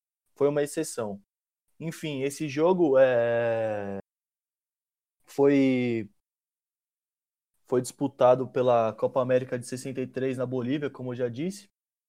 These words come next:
E o Brasil não, eu posso até falar quais foram alguns jogadores que estavam na partida, né?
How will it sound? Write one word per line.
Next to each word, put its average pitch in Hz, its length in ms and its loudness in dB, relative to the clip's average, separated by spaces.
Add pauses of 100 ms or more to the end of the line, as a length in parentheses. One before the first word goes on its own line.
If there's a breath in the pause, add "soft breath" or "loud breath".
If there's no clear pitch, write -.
(220)
E 131 60 -2
o 151 80 0
Brasil 170 480 2
não, 214 340 -2
eu 143 100 -4
posso 170 300 0
até 214 220 -2
falar 196 400 0
quais 165 260 0
foram 151 280 -6
alguns 135 280 -2
jogadores 131 400 -4
que - 100 -12
estavam 135 440 0
na 123 100 -6
partida, 160 560 -4
né? 180 200 -4